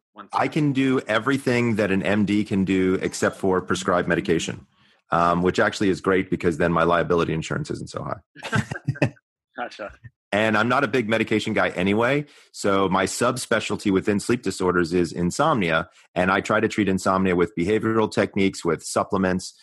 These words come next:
Speaker 2: things like that. I, I'm trying to shy away from,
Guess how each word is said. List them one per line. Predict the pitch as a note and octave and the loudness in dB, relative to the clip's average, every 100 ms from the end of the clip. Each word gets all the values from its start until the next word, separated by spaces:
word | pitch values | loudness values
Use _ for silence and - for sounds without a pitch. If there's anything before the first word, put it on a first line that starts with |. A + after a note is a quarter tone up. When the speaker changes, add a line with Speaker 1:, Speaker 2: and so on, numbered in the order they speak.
| - | -8
Speaker 2:
things | G2+ G2+ F2 | -2 0 2
like | E2+ D#2 | 0 2
that. | F2+ E2 | 2 2
I, | D#2+ - | 0 0
I'm | F2 | -2
trying | E2 G2 F#2+ | 0 0 2
to | F#2 | 0
shy | - G2+ F2 F2 | 0 0 2 2
away | E2 E2+ F2 F2+ | 2 2 2 2
from, | F2 - E2+ E2 D#2+ | 0 0 2 2 0